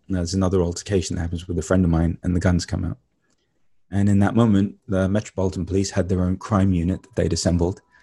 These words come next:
uh, especially for London's Most Wanted.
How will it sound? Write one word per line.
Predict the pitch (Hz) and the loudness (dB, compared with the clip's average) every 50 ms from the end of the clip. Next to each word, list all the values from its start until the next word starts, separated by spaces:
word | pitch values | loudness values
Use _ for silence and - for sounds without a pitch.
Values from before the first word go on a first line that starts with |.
| _ _ _ _ _ _ | _ _ _ _ _ _
uh, | 85 85 87 - - - - | -6 -4 -4 -6 -8 -12 -16
especially | - - - - - 92 90 - - - | -14 -14 -10 -6 -6 -6 -6 -4 -6 -6
for | 82 - - 85 | -4 -2 0 2
London's | 87 90 90 90 90 87 87 - | 2 4 4 4 2 0 -2 -6
Most | 90 87 85 - | -6 -8 -6 -6
Wanted. | - 87 90 90 - 107 120 | -4 -4 -4 -2 -4 -4 -6